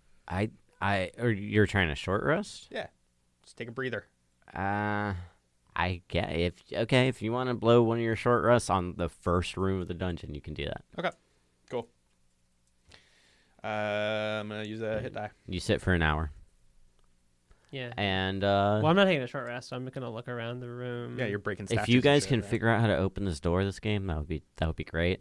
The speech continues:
Speaker 3: That's, I'm doing an investigation check for, like, what the fuck is in the room.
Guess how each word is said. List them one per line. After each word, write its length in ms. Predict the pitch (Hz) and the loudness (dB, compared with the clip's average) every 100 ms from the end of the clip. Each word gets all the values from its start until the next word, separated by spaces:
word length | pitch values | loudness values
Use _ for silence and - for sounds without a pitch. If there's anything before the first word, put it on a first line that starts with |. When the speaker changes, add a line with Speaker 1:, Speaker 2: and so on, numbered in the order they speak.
| - | 0
Speaker 3:
That's, 200 | 180 185 | 0 2
I'm 140 | 185 | 0
doing 220 | 180 233 240 | 4 4 6
an 80 | |
investigation 600 | 240 220 214 208 226 220 202 | 4 2 0 0 0 0 0
check 360 | 156 131 - - _ - | 0 0 -4 -20 _ -4
for, 300 | 160 147 143 | 0 2 2
like, 280 | 143 139 - _ | -2 -4 -10 _
what 420 | 139 131 147 160 - | -14 -2 0 0 -4
the 80 | 139 | -2
fuck 240 | 160 151 | 0 0
is 80 | 156 | -2
in 100 | 160 | -2
the 80 | 147 | -2
room. 480 | 156 147 127 127 | -2 -2 -4 -8